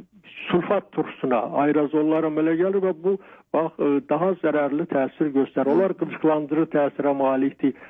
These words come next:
E, demək, bulud aşağıya yerin səthinə yaxın olduğundan, hava hərəkətsiz olduğundan o zə-,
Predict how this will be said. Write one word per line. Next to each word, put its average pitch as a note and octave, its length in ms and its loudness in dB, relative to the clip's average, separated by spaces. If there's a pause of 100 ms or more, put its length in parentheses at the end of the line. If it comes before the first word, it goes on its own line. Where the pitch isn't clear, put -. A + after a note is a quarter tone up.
E, C3 240 0
demək, F3 340 0
bulud F#3+ 240 4
aşağıya F3 480 2
yerin E3+ 240 0
səthinə D#3+ 380 0
yaxın D#3+ 320 0
olduğundan, D#3+ 640 2
hava D#3 240 2
hərəkətsiz D3+ 580 -2
olduğundan D#3 720 2 (300)
o E3 140 2 (380)
zə-, D3+ 260 2